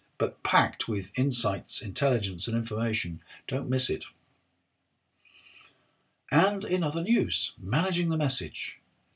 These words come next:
How do we manage the message? How do we convince people to take action on the climate crisis without scaring them to the extent that they simply ignore it?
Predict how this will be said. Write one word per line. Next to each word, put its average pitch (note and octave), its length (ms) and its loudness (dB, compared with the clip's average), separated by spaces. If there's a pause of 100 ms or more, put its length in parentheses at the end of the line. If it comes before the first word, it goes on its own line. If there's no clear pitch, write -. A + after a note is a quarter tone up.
(260)
How G3 280 0
do C#3 340 6
we B2 220 2
manage A2+ 380 0
the A#2 80 0
message? B2 500 -2 (280)
How F#3+ 160 6
do G3+ 100 10
we G3+ 100 12
convince E3+ 380 4
people D3 260 6
to C#3 100 2
take D3 220 6
action D3+ 340 4
on A2+ 100 2
the A#2+ 60 2
climate D#3 380 2
crisis - 420 0
without C3 280 4
scaring D3 580 8
them G2 140 -6
to A2 80 0
the A#2+ 140 6
extent C#3 360 4
that A#2 140 -4
they C3 80 2
simply B2 340 4
ignore B2+ 400 2
it? - 160 -6